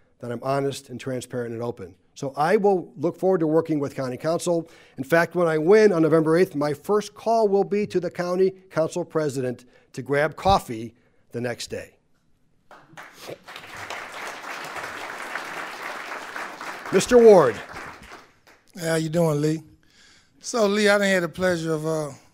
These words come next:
Speaker 2: having a lot of conversation with you. You was also very instrumental with, uh,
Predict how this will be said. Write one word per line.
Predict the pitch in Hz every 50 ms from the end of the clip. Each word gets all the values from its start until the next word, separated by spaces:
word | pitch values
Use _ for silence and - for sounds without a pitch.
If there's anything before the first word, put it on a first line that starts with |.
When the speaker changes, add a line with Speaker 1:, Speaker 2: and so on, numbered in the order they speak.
| _ - _
Speaker 2:
having | - 160 147 143
a | 147
lot | 147 156 147
of | 143 139
conversation | - 170 151 143 139 131 - - 160 147 139 127 143 139
with | 139 139 139 - -
you. | 151 147 - _ _ _ _ _ _ _ _
You | - 151 151
was | 151 156 180
also | 185 180 170 147 165 156
very | 143 160 165 160 156 156
instrumental | 160 147 - - 151 143 151 170 165 156 147 139 131 - _ _ _ _ _ _ _ _ _ _
with, | 156 151 147 147
uh, | 147 143 139 135 131 131